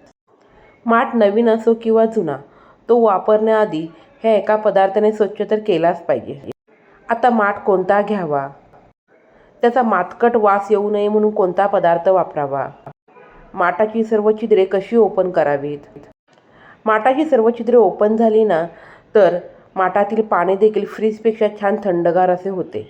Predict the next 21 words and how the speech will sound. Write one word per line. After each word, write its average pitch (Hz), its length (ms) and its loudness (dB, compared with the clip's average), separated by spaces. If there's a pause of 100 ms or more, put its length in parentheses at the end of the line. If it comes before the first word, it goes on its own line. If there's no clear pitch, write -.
(560)
आता 254 120 -2
छिद्र 254 320 2
कशी 247 280 0
ओपन 208 320 2
करावीत 160 460 -2 (600)
हे 220 140 6
तुम्हाला 220 240 2
ह्या 220 100 6
व्हिडिओमध्ये 190 540 2
मी 220 120 2
सांगणार 147 380 -2
आहे, 131 280 -10
त्यामुळे 202 300 2
हा 214 60 2
व्हिडिओ 196 220 0
कुठेही 202 480 -4
स्किप 196 340 -14
न 190 100 -2
करता 190 360 0
पूर्णपणे 160 540 -4
पहा. 131 520 -8